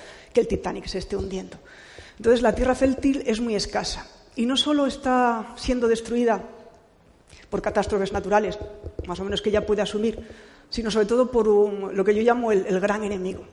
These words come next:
que es la industria agroalimentaria, que ha hecho de las necesidades básicas de alimentación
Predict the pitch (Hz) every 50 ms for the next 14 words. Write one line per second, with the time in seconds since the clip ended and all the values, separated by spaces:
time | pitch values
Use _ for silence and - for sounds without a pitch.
0 | - - - 190 190 196 214 208 208 208 196 208 190 196 233 240 - - - 240
1 | 262 262 254 254 254 254 - - - - - - - - - - - - - 202
2 | 208 208 202 208 208 202 196 190 196 202 202 202 185 180 175 - - 190 - -
3 | - - - - - - - - - - _ _ _ - - - - - - -
4 | - 220 208 214 240 240 - - - 208 208 202 202 202 190 190 190 190 185 175
5 | - - 196 196 180 202 180 - 185 196 208 220 233 214 202 226 233 226 - 220
6 | - 220 214 226 220 220 214 214 220 214 208 226 240 240 233